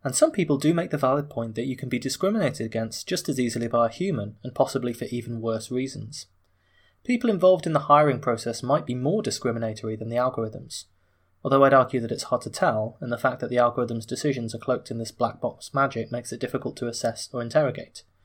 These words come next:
But we know, of course, that people are racist, misogynistic, and discriminate against those with disabilities, even if they don't consciously think that they do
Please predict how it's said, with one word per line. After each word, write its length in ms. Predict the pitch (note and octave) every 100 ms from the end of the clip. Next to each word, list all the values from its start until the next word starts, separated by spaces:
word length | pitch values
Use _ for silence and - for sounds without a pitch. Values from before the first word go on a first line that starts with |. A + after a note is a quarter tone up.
| _ _ _ _ _
But 140 | -
we 80 | A3
know, 140 | B3 D#3+
of 100 | D3
course, 280 | C3 A#2+ -
that 140 | -
people 520 | - C#3+ D3 A2+ G#2+ -
are 300 | A#2+ A2+ A2
racist, 520 | A#2 A#2 A2+ A#2+ A2+
misogynistic, 960 | A#2 - A#2 A2+ A2 - A2+ A2 - -
and 340 | A#2+ A2+ -
discriminate 460 | - - C#3 B2+ A#2
against 280 | A#2 A2+ -
those 180 | A#2 A2+
with 120 | A#2
disabilities, 760 | A2 G#2+ D3 C3+ B2 A#2 - _ _ - _ _ _ _ _ _ _
even 260 | - C3+ B2
if 80 |
they 100 | A#2+
don't 180 | A#2 A#2
consciously 420 | - B2+ B2+ -
think 200 | A2 C#3
that 80 | G#2+
they 140 | A2+ A2+
do 400 | F#3+ D#3 C#3